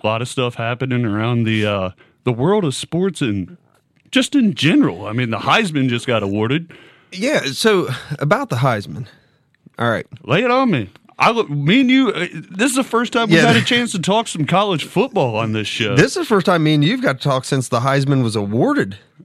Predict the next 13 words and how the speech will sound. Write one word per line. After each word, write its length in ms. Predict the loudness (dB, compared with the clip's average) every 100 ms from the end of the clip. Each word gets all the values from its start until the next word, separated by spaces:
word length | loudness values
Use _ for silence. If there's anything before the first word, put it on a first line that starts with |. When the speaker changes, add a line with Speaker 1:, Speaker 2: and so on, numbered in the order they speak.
| _ _ _
Speaker 1:
That's 320 | -8 -8 -8
true. 280 | -8 -6 -6
That's 280 | -6 -4 0
Speaker 2:
Yeah, 260 | 2 2
Speaker 1:
true. 60 | -2
Speaker 2:
so 560 | -2 0 2 2 0 -4 -10
Kyler 420 | -8 -4 -2 2
Murray. 600 | 2 4 2 2 -4 -14 _ _ _ _ _ _ _ _ -2 0
Okay. 460 | 2 0 -2 -6 -20 _ _ -2
Speaker 1:
Tell 120 | 0
me 100 | 2
about 260 | 2 0 -2
Ky-, 280 | -4 -4